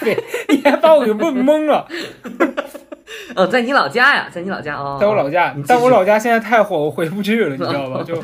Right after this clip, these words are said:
Speaker 2: <laughs> 哎呦，
Speaker 1: 哦。
Speaker 2: 哎呦，
Speaker 1: 哦，
Speaker 2: 哎呦。
Speaker 1: 然后我，我这去洛阳，然后当天我，我就是我，等于说，因为我跟我一起出去的朋友赵妈，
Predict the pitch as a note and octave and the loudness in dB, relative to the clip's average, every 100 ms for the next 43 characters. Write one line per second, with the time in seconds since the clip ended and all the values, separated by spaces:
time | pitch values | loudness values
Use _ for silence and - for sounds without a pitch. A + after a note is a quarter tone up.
0 | A#3+ G3 - C#3+ D3+ D3 C#3 A#2+ A#2 - | -10 -14 -16 -8 -4 -4 -4 -12 -14 -16
1 | _ _ - D#3 B2+ G2 F3+ A#3 G#3 G3 | _ _ -8 -6 -6 -8 0 2 2 -2
2 | F3 F3+ A#3 C#4 C#4+ D#4 E3 C3 D#3 G#3 | -4 -2 -2 -2 0 2 2 0 -2 0
3 | C4 C4+ B3 C4 C4 - - _ D4 D3 | 0 0 -2 -2 -4 -12 -20 _ -6 -6
4 | - D#3+ D3+ G#3 F#3+ F3+ C#3+ C#3 B2+ - | -6 -8 -6 -6 -6 -6 -4 -8 -10 -12
5 | D3 E3 G3 G3 G#3 G3 C3+ D3 F#3+ F3 | -10 -6 -6 -4 -4 -4 -4 -6 -6 -6
6 | D3+ D3 D3 F3+ C#3+ F#3 E3+ E3 D#3+ C3+ | -8 -12 -12 -12 -14 -12 -8 -6 -6 -8
7 | D#3 G3 D3+ C3+ B2 | -6 -4 -4 -4 -8